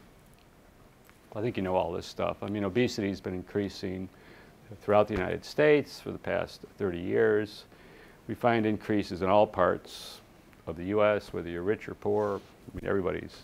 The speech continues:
increasing in obesity. There are some differences here, though, that I'll talk about in a minute in a little more detail. Uh, probably all of you have seen these slides from the Centers for Disease Control and Prevention showing adult obesity trends. It's, how many of you have, have seen this sequence of slides?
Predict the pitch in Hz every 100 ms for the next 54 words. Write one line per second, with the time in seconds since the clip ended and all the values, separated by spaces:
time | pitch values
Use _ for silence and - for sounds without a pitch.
0 | - 87 - 92 - 87 82 87 82 90
1 | 87 92 120 135 123 104 120 123 101 85
2 | - 85 78 - 90 87 87 85 85 90
3 | 85 - 90 - 87 - 95 90 90 87
4 | 82 90 87 87 82 82 117 117 92 90
5 | 92 - - - - - - - - 110
6 | 98 - 147 143 139 139 127 104 - 131
7 | 120 107 - - 107 110 110 104 - 101
8 | 95 - 98 98 90 - 85 101 120 -
9 | 104 - 107 104 98 95 92 104 101 107
10 | 104 - 107 101 90 85 78 101 113 123
11 | 107 120 113 117 113 - 117 117 113 113
12 | - - - - 113 107 107 104 - 139
13 | 131 117 107 - - - - 107 92 -
14 | 113 92 - 110 98 92 - 90 - 95
15 | 90 87 98 -